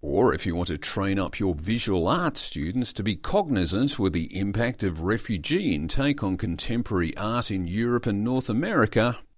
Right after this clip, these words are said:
then that's going to influence what kind of study abroad program you design for them. And for either program, you'll want to evaluate the whole thing to see if it worked. So, that's it.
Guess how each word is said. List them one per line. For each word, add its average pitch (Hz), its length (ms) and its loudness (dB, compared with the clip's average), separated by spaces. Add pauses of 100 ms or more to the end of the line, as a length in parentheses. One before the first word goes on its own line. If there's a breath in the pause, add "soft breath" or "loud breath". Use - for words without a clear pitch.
(400)
then 160 160 4
that's 247 220 2
going 82 240 2
to 76 180 0
influence 80 400 -4
what - 200 -2
kind 80 200 -2
of 76 100 -6
study 87 380 0
abroad 85 440 -2
program 80 540 -6
you 98 100 -2
design 80 540 -2
for - 160 -4
them. 185 500 -4 (1200)
And - 160 2
for 95 200 4
either 151 200 4
program, 87 580 0
you'll 139 160 4
want 104 160 2
to 101 200 2
evaluate 87 720 2
the 78 80 -2
whole 85 260 -4
thing 127 380 0 (400)
to 254 120 -2
see - 280 -2
if - 100 -8
it 95 160 -2
worked. 151 640 -2 (1040)
So, 202 380 2 (480)
that's 123 300 -2
it. 165 340 -2